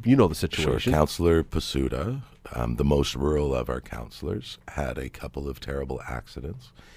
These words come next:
Speaker 2: has been recently back, uh, to work at City Hall
Speaker 1: After a
Speaker 2: and
Speaker 1: long absence.
Speaker 2: many, many months. Um, and because he's so well-loved and well-respected by the majority of councillors, they chose not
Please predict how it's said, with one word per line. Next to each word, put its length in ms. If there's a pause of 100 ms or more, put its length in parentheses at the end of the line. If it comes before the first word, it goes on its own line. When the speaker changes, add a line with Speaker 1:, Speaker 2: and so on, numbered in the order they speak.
(220)
Speaker 2:
has 320
been 460 (400)
recently 680
back, 560 (140)
uh, 260
to 100
work 220
at 80
City 220
Hall 480
Speaker 1:
After 240
a 40
Speaker 2:
and 80
Speaker 1:
long 320
absence. 460
Speaker 2:
many, 380
many 260
months. 680 (100)
Um, 400 (120)
and 220
because 380
he's 180
so 360 (140)
well-loved 640
and 120
well-respected 720
by 120
the 80
majority 400
of 120
councillors, 480
they 260
chose 340
not 500